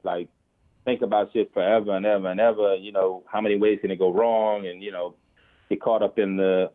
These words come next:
paralysis of overanalysis, and you, you spend it all the time thinking about it. Like, nah, just do it. Like, yo, just go. Give it some good thought. Believe in it. You know, once you get them sites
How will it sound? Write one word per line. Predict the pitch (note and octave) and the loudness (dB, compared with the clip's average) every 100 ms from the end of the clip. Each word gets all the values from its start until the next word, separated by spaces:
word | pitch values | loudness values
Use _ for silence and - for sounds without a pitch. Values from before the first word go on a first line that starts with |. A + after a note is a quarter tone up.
| _ | _
paralysis | G#2 G#2 G#2+ G2 A2 G2 | 2 2 2 -2 -8 -10
of | F#2+ | -8
overanalysis, | G2 G2+ G2 F#2+ A2 G#2+ G2 G#2 G2 - | -6 -6 -6 -4 -4 -4 -6 -6 -8 -8
and | F2+ F2 | -16 -14
you, | G2+ G2+ | -10 -8
you | G2 G2+ | -6 -6
spend | - A2 | -2 0
it | G#2 | 2
all | G2+ | 0
the | F#2+ | 0
time | A2 G#2 F#2 | 0 -2 0
thinking | C#3 C#3 | 0 0
about | G#2 G2+ | 2 2
it. | G2+ | 2
Like, | A#2 D3+ | 0 -2
nah, | F#3 F3 | 0 0
just | F3 E3+ | -2 -2
do | A#3 B3+ | 0 0
it. | - _ - | -2 _ -6
Like, | A#2+ D3 | -4 0
yo, | F3 F3+ | 0 -2
just | F3+ E3 | -4 2
go. | F#3+ G#3+ B2 E2+ _ _ _ - | 2 2 -2 -8 _ _ _ -4
Give | C3 | -2
it | D3+ | 2
some | D3 | 2
good | D3 E3 - | 4 2 2
thought. | C#3 E3 - _ _ _ _ _ _ _ _ _ _ _ - | 2 2 -2 _ _ _ _ _ _ _ _ _ _ _ -12
Believe | A2+ A#2 C3 C3+ | -8 -4 -2 -2
in | C3+ C#3 | -2 -2
it. | D#3 - _ _ | -4 -6 _ _
You | A#2 | -8
know, | B2 | -4
once | A#2 C3 C#3+ | -2 -4 -4
you | |
get | C3 - | -2 -2
them | A#2+ A#2 | -4 0
sites | C3+ C3+ | 2 2